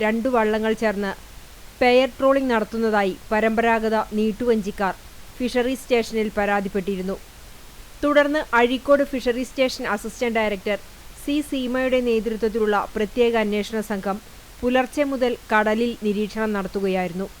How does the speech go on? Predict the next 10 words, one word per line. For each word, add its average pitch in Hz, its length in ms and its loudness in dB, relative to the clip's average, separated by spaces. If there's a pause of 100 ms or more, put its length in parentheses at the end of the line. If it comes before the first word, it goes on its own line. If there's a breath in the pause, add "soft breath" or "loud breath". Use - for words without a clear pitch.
(340)
വള്ളത്തിലുണ്ടായിരുന്ന 294 880 4 (100)
ചെമ്മീൻ 233 340 2 (140)
ലേലം 220 400 4
ചെയ്ത് 262 240 0
കിട്ടിയ 226 240 0 (120)
തുക 196 240 0 (160)
സർക്കാരിലേക്ക് 214 680 0
അടച്ചു. 185 260 -8 (420)
വള്ളങ്ങളുടെ 294 560 4 (120)
ഉടമകൾക്കെതിരെ 240 720 2